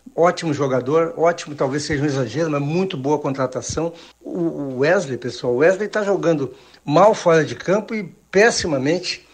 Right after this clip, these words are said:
dentro de campo. Não pode mais jogar. Tem que tirar o Wesley do time. O alemão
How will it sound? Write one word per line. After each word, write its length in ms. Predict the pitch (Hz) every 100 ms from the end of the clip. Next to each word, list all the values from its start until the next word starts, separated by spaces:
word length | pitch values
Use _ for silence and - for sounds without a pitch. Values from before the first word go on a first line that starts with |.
| - - -
dentro 340 | 127 180 202 190
de 100 | 190
campo. 340 | 180 175 151
Não 120 | 214
pode 300 | 208 220 220
mais 160 | 220 202
jogar. 500 | 202 151 190 185 - _ _ -
Tem 120 | 196
que 80 | -
tirar 300 | 202 185 208
o 60 |
Wesley 320 | 185 185 185
do 100 | 196
time. 340 | 208 - 202 175 - - - - -
O 140 | 151 165
alemão 600 | 165 160 208 220 -